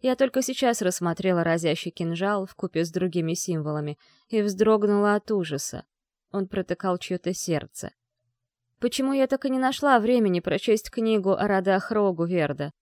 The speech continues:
Наверняка в разделе геральдики я обнаружила бы герб Дервигов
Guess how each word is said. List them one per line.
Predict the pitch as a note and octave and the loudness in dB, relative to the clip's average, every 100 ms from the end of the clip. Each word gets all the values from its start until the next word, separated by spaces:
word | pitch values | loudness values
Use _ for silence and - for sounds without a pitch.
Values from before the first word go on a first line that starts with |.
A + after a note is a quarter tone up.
| _ _ _ _ _ | _ _ _ _ _
Наверняка | B3 A#3+ B3 A#3+ B3+ | -2 0 2 2 2
в | B3+ | 4
разделе | B3 A#3 B3 A#3+ | 2 2 2 2
геральдики | G#3 G3+ F#3+ A3+ A3+ - | 2 4 4 2 -2 0
я | A3+ A3 | 2 4
обнаружила | G#3 G#3+ A3 B3 B3 A3+ | 4 2 2 2 2 2
бы | G#3 | 2
герб | G3+ A3 A3+ F#3+ | 2 2 0 -2
Дервигов | F#3+ B3+ G#3+ D3 D3 | -2 0 -2 -2 -6